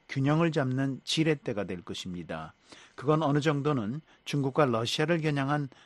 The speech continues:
다른 방향의 한 축인데요. 직접적으로 그들을 겨냥한 건 아니지만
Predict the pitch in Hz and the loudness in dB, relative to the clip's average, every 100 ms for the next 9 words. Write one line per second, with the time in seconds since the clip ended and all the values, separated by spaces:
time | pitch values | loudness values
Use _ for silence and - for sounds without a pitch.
0 | - - - 147 151 147 - - 113 110 | -14 -8 -2 2 2 2 -2 -4 -2 0
1 | 104 113 110 - 147 - - 180 180 120 | -2 -4 -6 -6 -6 -6 -6 -2 -2 -2
2 | 85 131 131 _ - - _ - 135 - | -2 -4 -4 _ -20 -20 _ -6 -4 4
3 | 180 - 160 143 165 170 135 143 143 131 | 2 4 -2 0 0 -2 -2 0 0 -2
4 | 135 123 113 107 104 135 123 104 98 98 | -4 -2 -2 -4 -4 -2 -2 -2 -4 -6
5 | 85 120 | -6 -12